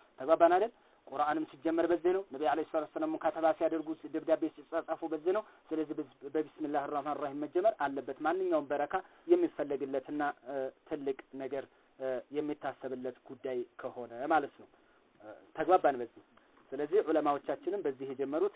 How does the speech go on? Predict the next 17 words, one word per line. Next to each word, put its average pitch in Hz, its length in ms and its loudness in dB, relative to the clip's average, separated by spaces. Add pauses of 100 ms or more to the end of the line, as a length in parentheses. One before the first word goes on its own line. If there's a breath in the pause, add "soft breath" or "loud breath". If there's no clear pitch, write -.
ለዚህ 131 280 -8
ነው፣ 123 100 -12
በቢስሚላህ 135 540 -6
አርራህማን 123 360 -6
ራሂም። - 200 -18 (640)
እ፣ 147 120 6 (560)
ምን 190 180 8
ይላሉ? 180 320 12 (200)
ሸህ 196 260 12 (220)
ይቀጥሉና 170 720 6 (640)
ያው 160 220 12
ቢስሚላህ 170 480 4
አርራህማን 160 380 0
ራሂም 156 240 -2
ከተናገሩ 151 640 0 (200)
በኋላ፣ 147 400 4 (580 soft breath)
እ፣ 151 60 4